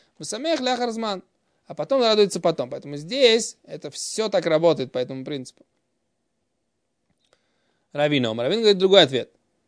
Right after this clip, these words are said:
Э, куси линьен пираон, вот этот вот, э, авойдозорник, он по поводу ра-, расплаты,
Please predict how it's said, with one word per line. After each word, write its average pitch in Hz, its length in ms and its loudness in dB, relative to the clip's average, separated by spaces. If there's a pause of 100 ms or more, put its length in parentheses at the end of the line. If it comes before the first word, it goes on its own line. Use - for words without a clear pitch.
(1800)
Э, 127 640 -6 (120)
куси 277 360 0
линьен 202 380 2
пираон, 185 720 6 (180)
вот 190 120 -12
этот 170 220 -6
вот, 147 320 -6
э, 143 200 -10
авойдозорник, 165 840 0
он 151 160 -2
по 151 80 -6
поводу 170 640 -4
ра-, 139 480 -2
расплаты, 196 720 -2